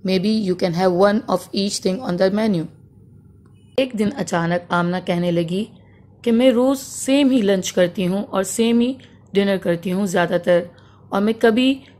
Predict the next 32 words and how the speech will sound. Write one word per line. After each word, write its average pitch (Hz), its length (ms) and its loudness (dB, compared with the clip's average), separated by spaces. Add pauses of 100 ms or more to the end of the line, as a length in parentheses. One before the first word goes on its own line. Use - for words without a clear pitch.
(140)
एक 214 160 -2
प्रॉपर 214 320 4
रेस्टोरेंट 196 580 0 (280)
नहीं 180 300 0
गई 180 200 0
हूँ। 175 220 -2 (1400)
उसके 190 240 -4
बाबा 185 280 0
कहने 190 280 0
लगे 190 360 -2 (400)
कि 208 80 -4
हमें 208 420 0
फिर 240 120 4
तुम्हें 208 360 -2
रेस्टोरेंट 202 500 0
लेके 165 240 -2
जाना 196 260 0
चाहिए। 196 420 0 (340)
मामा 254 340 2
ने 226 100 2
पूछा 175 460 -4 (360)
कि 202 80 -8
तुम 202 160 -2
कौन 214 260 0
से 240 120 -2
रेस्टोरेंट 190 520 -2
जाना 208 260 0
चाहोगी? 190 480 0 (240)
आमना 254 460 0
shrugged 233 520 -2 (160)
her 202 140 2
shoulders। 170 540 -2